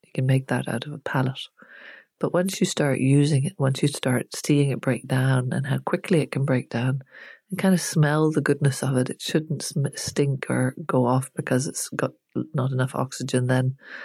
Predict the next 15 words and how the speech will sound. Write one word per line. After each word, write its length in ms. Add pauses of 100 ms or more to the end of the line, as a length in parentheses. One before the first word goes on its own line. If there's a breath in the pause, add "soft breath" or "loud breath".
(340 loud breath)
and 160
see 300
its 240
results 480
in 100
your 140
garden. 640 (800 loud breath)
It 140
is 200
the 80
difference 460
between 340
really 400
healthy 420
plants 600